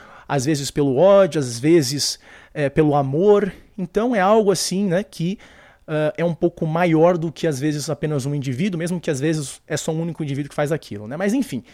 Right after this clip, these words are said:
eles fazem essa distinção entre um ritual mais elaborado, por assim dizer, de lesser magic, que seria essencialmente o quê? E aqui não é a minha descrição, tá? Eu vou ler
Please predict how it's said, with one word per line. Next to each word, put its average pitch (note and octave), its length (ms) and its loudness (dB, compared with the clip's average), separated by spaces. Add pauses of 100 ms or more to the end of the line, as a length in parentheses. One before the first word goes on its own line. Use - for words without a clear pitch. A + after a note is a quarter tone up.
(240)
eles G3+ 200 -4
fazem A#3 280 0
essa G#3+ 180 0
distinção D#3 640 -4 (240)
entre C3+ 180 -8
um C#3 60 -4
ritual C#3+ 380 0
mais C3 580 -4
elaborado, D3 760 0
por C3+ 160 -6
assim B2+ 280 -4
dizer, E3 400 0 (760)
de G#3+ 600 0 (480)
lesser F#3+ 560 0
magic, A2+ 500 -6 (400)
que - 140 -8
seria G#3+ 300 0
essencialmente G3 520 -4
o F3+ 60 -2
quê? G#2+ 280 -6 (380)
E F3 100 -2
aqui G#3 200 0
não A#3 100 0
é G3+ 80 2
a G#3+ 60 0
minha F3+ 340 -2
descrição, D3 560 -6
tá? C3 140 -4
Eu C#3 80 0
vou C#3+ 180 0
ler D#3+ 380 2